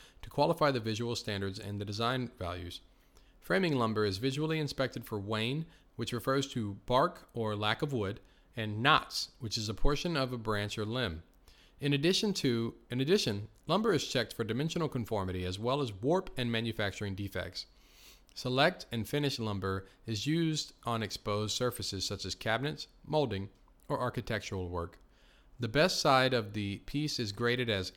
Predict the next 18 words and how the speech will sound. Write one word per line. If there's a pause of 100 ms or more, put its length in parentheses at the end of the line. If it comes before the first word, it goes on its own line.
clear, (280)
C
select, (240)
or (100)
D
select, (800)
based
on
the
amounts
of
characteristics
or
imperfections
in
a
specified
area.